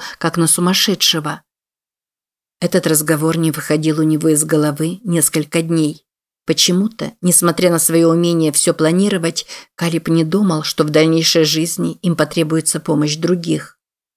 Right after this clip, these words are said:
Отчасти от того, что отношения с Пим были настолько глубокими,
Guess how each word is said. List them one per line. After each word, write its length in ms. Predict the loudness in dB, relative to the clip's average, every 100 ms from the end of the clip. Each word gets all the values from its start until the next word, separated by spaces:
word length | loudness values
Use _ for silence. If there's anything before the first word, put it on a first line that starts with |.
| -6
Отчасти 540 | -2 2 2 0 -2
от 160 | -4 -2
того, 240 | -2 0
что 200 | -2 0
отношения 600 | 0 2 2 2 2 2
с 120 | 0
Пим 300 | -4 -2 -2 -2 -12 -4
были 240 | 0 2
настолько 540 | 2 -2 0 -2 0 -2
глубокими, 880 | 0 2 2 0 -2 -4 -4 -8